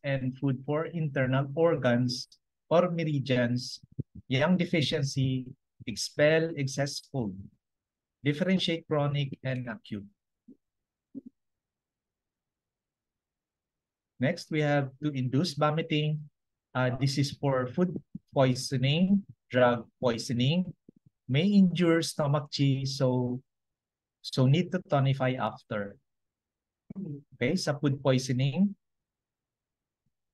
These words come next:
yung may abdominal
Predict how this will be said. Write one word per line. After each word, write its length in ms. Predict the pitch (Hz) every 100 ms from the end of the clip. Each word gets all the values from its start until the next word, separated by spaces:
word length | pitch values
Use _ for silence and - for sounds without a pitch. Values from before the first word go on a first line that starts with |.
| _ _ _ _ _ _ _ _ _ _ _ _ _ -
yung 220 | 127 123
may 180 | 127 123
abdominal 560 | 123 120 127 123 185